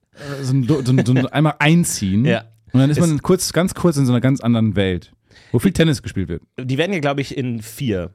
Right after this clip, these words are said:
Speaker 2: Vierern verkauft, ne?
Speaker 1: Vierer.
Speaker 2: Ich frag mich nur, wie lange es gedauert hat, bis man sich auf diese magische Nummer geeinigt hat. Davor
Speaker 1: Mhm.
Speaker 2: hat man sechzehn verkauft,
Speaker 1: Mhm.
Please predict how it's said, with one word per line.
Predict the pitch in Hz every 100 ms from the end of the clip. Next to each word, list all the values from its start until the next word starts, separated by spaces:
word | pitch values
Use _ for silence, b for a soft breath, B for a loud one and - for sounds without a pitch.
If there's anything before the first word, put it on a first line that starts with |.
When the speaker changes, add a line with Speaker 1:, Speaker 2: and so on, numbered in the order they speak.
| _
Speaker 2:
Vierern | - 127 98 85
verkauft, | - 87 - 82 -
ne? | 104 139 -
Speaker 1:
Vierer. | 117 104 82 -
Speaker 2:
Ich | 113 -
frag | 135 165
mich | 151 151
nur, | 147 135 - _ 113 -
wie | 117 156
lange | 143 151
es | 123
gedauert | 120 127 131
hat, | 120 120
bis | 123
man | 117
sich | 113 110
auf | 110
diese | 113
magische | 104 101 110 107
Nummer | 107 98
geeinigt | 92 113 104
hat. | 95 -
Davor | 92 139
Speaker 1:
Mhm. |
Speaker 2:
hat | 143
man | 127 110
sechzehn | 139 - 165 165
verkauft, | 170 165 170 190
Speaker 1:
Mhm. | 107 123